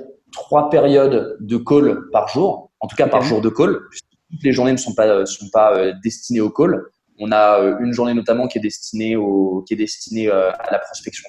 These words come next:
Speaker 1: terrain. On a également des, des journées et à terme, euh, des, euh, pas des journées, pardon, des deux matinées dans la, dans la semaine, à savoir le mardi matin et le jeudi matin, qui sont, euh, destinées sur une,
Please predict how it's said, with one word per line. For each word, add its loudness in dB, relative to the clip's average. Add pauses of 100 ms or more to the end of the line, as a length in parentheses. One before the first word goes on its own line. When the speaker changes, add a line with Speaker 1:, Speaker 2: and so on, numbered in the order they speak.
Speaker 1:
terrain. 0 (1120)
On 0
a 6
également 2
des, 2
des 2
journées -2
et 2
à 4
terme, 0 (400)
euh, 4 (120)
des, 4
euh, 2 (120)
pas 0
des 0
journées, 0
pardon, 0
des -2
deux 2
matinées 0
dans 0
la, 4
dans -6
la 0
semaine, -6
à -4
savoir 0
le 0
mardi -2
matin -2
et -2
le -4
jeudi -8
matin, -4 (120)
qui -14
sont, -8
euh, -2 (100)
destinées -4
sur -6
une, -8